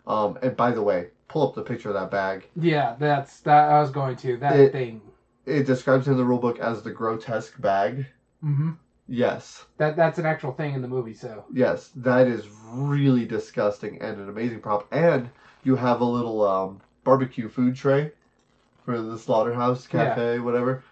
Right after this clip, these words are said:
Speaker 1: That's the, um, that's the first player marker.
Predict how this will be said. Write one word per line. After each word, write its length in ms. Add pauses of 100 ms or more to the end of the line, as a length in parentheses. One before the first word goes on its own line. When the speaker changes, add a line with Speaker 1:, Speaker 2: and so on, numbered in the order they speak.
(180)
Speaker 1:
That's 360
the, 280
um, 360 (200)
that's 260
the 120
first 240
player 160
marker. 420